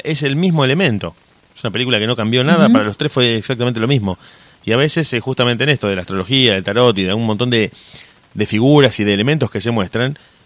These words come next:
Speaker 1: te pueden ayudar a tomar decisiones porque te resuenan de una manera, te pueden ayudar a quedarte donde estás porque vos decís, "No, mira, era el camino correcto el que tomé,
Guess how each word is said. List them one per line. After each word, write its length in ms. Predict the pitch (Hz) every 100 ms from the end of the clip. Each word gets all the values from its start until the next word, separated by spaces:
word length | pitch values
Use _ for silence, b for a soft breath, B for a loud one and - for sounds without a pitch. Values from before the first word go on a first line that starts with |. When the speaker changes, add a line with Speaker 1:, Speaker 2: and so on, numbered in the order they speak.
| _
Speaker 1:
te 100 | 113
pueden 140 | 123 143
ayudar 240 | - 131
a 60 | 113
tomar 220 | 117 135
decisiones 440 | 113 110 - 131
porque 220 | 117 98 95
te 100 | 92
resuenan 320 | 95 120 104
de 60 | 104
una 80 |
manera, 460 | 92 101 127 117 107
te 180 | - 95
pueden 400 | - 113 110 101
ayudar 340 | 90 101 107
a 80 | 104
quedarte 360 | 110 113 131 120
donde 160 | 101
estás 180 | - 139
porque 220 | - 98
vos 180 | 110 117
decís, 100 | 120
"No, 120 | 143
mira, 160 | 131 -
era 160 | 143 131
el 60 |
camino 280 | 117 131 120
correcto 360 | 117 120 104 95
el 80 |
que 60 | 95
tomé, 320 | 101 113 117